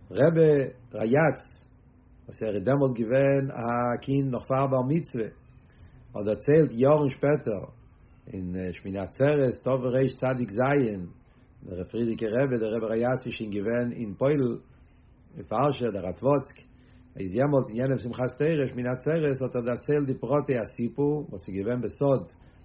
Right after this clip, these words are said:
יא, ריבוי שנים, און יעמאלט ער האט מגלה געווען די פרטי הסיפור. און ער דערציילט, אז מיר האבן געזען, יענעם שבת, שבת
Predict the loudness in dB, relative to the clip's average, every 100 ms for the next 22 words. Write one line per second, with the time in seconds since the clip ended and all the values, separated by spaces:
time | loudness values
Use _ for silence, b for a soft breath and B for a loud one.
0 | b b -12 -4 -2 0 0 0 0 -2
1 | -2 -4 -2 -4 -6 -12 b b -10 0
2 | 2 2 0 0 -2 -2 0 2 2 2
3 | 0 0 0 0 0 -2 -4 -4 -4 -8
4 | -12 -20 -20 -12 -8 -8 -2 0 2 0
5 | -4 -14 b b b -12 -10 -6 -6 -4
6 | 0 2 4 2 2 0 -2 -2 0 0
7 | 0 -2 -6 -10 -12 -4 -2 -2